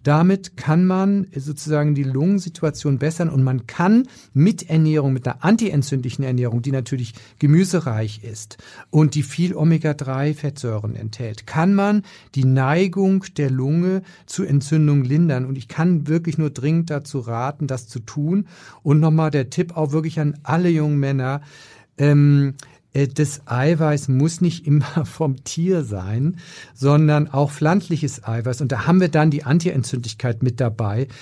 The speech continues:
Äh, davon kann man auch Muskeln aufbauen. Und ganz wichtig, nicht überdosieren, ähm, auch beim Kraftsport. Eins Komma zwei, eins Komma drei, eins Komma vier, vielleicht auch mal eins Komma sechs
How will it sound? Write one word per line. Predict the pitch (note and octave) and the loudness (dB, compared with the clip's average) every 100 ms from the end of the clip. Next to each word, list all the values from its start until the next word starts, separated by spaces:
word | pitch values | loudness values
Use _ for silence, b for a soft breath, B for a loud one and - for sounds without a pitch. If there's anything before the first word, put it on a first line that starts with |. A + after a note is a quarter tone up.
| B B - | B B 0
Äh, | B2+ B2 | 2 2
davon | C3 B2 C#3 A#2 | 0 0 0 0
kann | C3 | 2
man | B2 | 0
auch | B2 C3+ - | 0 -4 0
Muskeln | B2 - A#2 A2+ | 0 0 -4 -4
aufbauen. | A2 G#2+ A#2 A2+ | -4 -4 -2 2
Und | C#3 A#2+ | 2 4
ganz | D#3+ F3+ - | 2 2 0
wichtig, | D3+ - G#2 - B - | -4 -4 -10 -10 B 2
nicht | C#3+ D#3 E3+ E3+ - | 4 6 4 0 -2
überdosieren, | D#3 D3+ B2+ B2+ A2 A#2 B2+ C#3+ D3 B B B B - | 0 0 0 -4 -4 -2 0 0 -2 B B B B 0
ähm, | C3+ C3 C3+ | 4 4 2
auch | - C3 - | 0 -4 -2
beim | - C3+ | 0 0
Kraftsport. | - C3+ C3+ - - B2+ B2+ B2 - _ _ _ - | 0 -4 -4 -8 -2 2 2 -2 -12 _ _ _ -2
Eins | C3 C#3+ D3 | 2 2 0
Komma | - C3 B2 | 0 0 0
zwei, | - - A#2+ B2 B2+ | -4 -2 0 0 0
eins | B2 B2 | 0 -2
Komma | - B2 A#2+ | -2 -2 0
drei, | A#2 A#2+ | -2 -2
eins | B2 B2 | -2 -2
Komma | - B2+ | -2 -2
vier, | A2 - C3 C3 | -2 -4 -4 -2
vielleicht | C#3 C3 | -4 -4
auch | B2+ | 0
mal | B2 | 0
eins | - C3+ - | 0 -6 -4
Komma | C3+ B2+ | -2 0
sechs | A2+ C#3 D3 - | 0 0 -2 -12